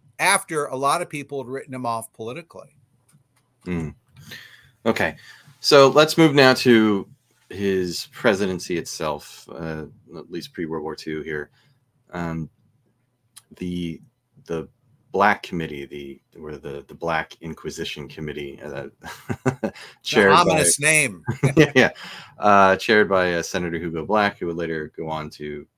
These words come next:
Speaker 2: uh, become a justice, or was appoint-, would be appointed by Roosevelt to the Supreme Court.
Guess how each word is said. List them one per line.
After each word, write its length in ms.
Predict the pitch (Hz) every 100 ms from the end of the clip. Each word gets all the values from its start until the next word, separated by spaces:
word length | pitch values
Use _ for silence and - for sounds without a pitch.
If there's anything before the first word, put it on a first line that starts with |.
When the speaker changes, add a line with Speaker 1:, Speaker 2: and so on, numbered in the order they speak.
| _
Speaker 2:
uh, 260 | 71 69 67 _ _ _ _
become 200 | - 73
a 40 | 71
justice, 340 | 73 73 -
or 220 | 76 73
was 200 | 71 78
appoint-, 260 | - 92 -
would 120 | 82
be 120 | 78
appointed 300 | 76 92 85
by 100 | 76
Roosevelt 480 | 73 76 71 73 71
to 160 | - 76
the 140 | 73
Supreme 340 | 64 67 71 69
Court. 320 | 76 73